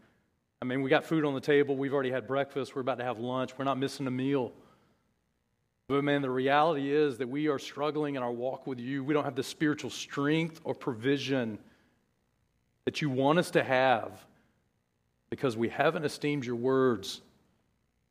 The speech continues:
more than our necessary food. God, I pray for the saints in the room today,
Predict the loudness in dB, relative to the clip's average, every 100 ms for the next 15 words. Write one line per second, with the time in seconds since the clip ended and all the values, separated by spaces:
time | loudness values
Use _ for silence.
0 | _ 0 6 8 6 2 -4 -2 -2 -4
1 | -6 -6 -4 -4 -8 -12 -14 -18 _ _
2 | _ _ _ _ _ _ _ _ _ -4
3 | -2 2 2 2 0 -2 -2 -2 -2 -4
4 | -2 -2 -2 -2 -4 -4 -2 -4